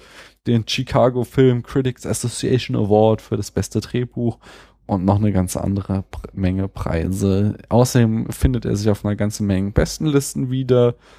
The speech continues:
Zum Beispiel in der ersten, ähm, afi-Liste der hundert besten Filme war er auf Platz vierundachtzig.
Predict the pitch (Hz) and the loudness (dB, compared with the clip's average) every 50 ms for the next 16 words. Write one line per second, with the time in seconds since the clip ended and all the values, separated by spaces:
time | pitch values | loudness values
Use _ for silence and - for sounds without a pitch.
0 | _ - - - _ - - 113 107 107 101 - - 117 117 - - 117 113 110 | _ -20 -20 -20 _ -4 0 2 4 4 2 2 0 -2 -2 -2 0 -2 -2 0
1 | 107 104 95 92 90 - - - - 123 143 143 - - - - - 151 151 143 | 0 0 2 0 0 -2 -6 -6 -4 -4 -2 -4 -4 -8 -10 -10 -6 -4 -2 0
2 | 139 139 135 135 135 131 131 135 131 - _ - 127 117 113 113 117 - - 117 | 0 0 0 0 0 0 -2 -2 -4 -6 _ 0 2 2 2 0 -2 -2 0 2
3 | 123 123 - - 143 131 123 127 123 - - - - 131 123 117 117 113 127 123 | 2 2 0 -2 -2 2 4 4 2 2 0 -4 -4 -2 0 0 0 0 0 -2
4 | 127 - - - 120 120 - - 123 113 - - 127 123 120 117 117 113 110 107 | -2 -2 -2 -2 -4 -4 -4 -6 -8 -4 -2 0 2 2 2 0 -2 -2 -2 0
5 | 107 107 110 113 113 117 113 107 - _ - - - - - - - - - - | -2 0 -2 -2 -4 -4 -6 -8 -10 _ -8 -8 -8 -8 -10 -8 -8 -6 -4 -4
6 | - 175 - - - 220 196 196 - - - | -6 -6 -8 -8 -6 -4 -4 -4 -6 -10 -18